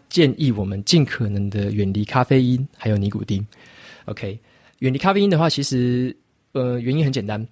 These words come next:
咖啡因的话其实就是一种兴奋剂，在平，平常在可乐啊，在咖啡啊，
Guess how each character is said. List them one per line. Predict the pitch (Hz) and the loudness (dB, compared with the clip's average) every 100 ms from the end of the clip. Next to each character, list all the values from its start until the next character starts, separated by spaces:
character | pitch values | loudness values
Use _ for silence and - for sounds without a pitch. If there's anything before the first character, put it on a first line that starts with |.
| - - - | -16 -20 -2
咖 | 185 | 0
啡 | 185 180 | 4 4
因 | 185 | 4
的 | 151 | 4
话 | 131 139 | 4 2
其 | - | 2
实 | 117 120 | -2 -2
就 | 135 | -2
是 | - 127 | -2 -2
一 | |
种 | 101 | -4
兴 | 98 120 113 | -8 -6 -4
奋 | 104 | -4
剂， | 101 107 - _ _ _ | -4 -6 -8 _ _ _
在 | - 165 147 131 | 2 4 4 0
平， | - 135 | -6 -4
平 | 143 | 0
常 | 147 | 2
在 | 143 | 2
可 | 143 107 104 | 0 -2 -2
乐 | 135 120 | 2 2
啊， | 113 110 113 | 2 0 -2
在 | - 131 | 2 2
咖 | 123 135 | 2 -2
啡 | 135 135 131 | 0 2 4
啊， | 120 113 117 | 2 0 -4